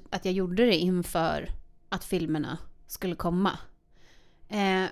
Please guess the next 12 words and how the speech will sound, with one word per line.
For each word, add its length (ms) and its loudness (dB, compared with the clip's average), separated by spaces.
och 240 -6
Sagan 300 4
om 100 2
ringen 280 6
är 100 4
ju 120 4
inte 200 0
alls 440 2
liksom 340 -2
min 180 2
första 520 -4
fantasyförälskelse. 2000 -2